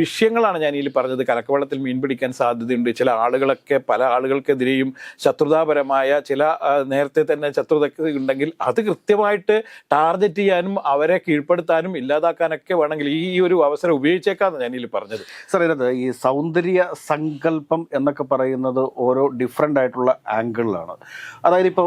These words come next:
Speaker 2: ഒരു ഉദാഹരണം പറഞ്ഞു കഴിഞ്ഞു കഴിഞ്ഞാൽ നമ്മുടെ ശ്രീനിവാസൻ ഒരുപാട് സിനിമകളിൽ നായകനായിട്ട് അഭിനയിക്കുകയും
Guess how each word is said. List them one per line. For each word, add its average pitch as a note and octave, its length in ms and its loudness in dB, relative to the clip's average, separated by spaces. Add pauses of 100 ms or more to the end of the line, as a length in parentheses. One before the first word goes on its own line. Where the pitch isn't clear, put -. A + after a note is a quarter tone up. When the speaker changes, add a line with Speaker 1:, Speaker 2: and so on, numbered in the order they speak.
(120)
Speaker 2:
ഒരു F3+ 120 4
ഉദാഹരണം E3 400 2
പറഞ്ഞു D3+ 240 0
കഴിഞ്ഞു C3+ 420 0
കഴിഞ്ഞാൽ A#2+ 260 0 (100)
നമ്മുടെ C3+ 260 0
ശ്രീനിവാസൻ E3+ 640 0 (440)
ഒരുപാട് E3 320 4 (100)
സിനിമകളിൽ C#3 420 0 (240)
നായകനായിട്ട് C#3+ 760 2 (140)
അഭിനയിക്കുകയും B2+ 640 -6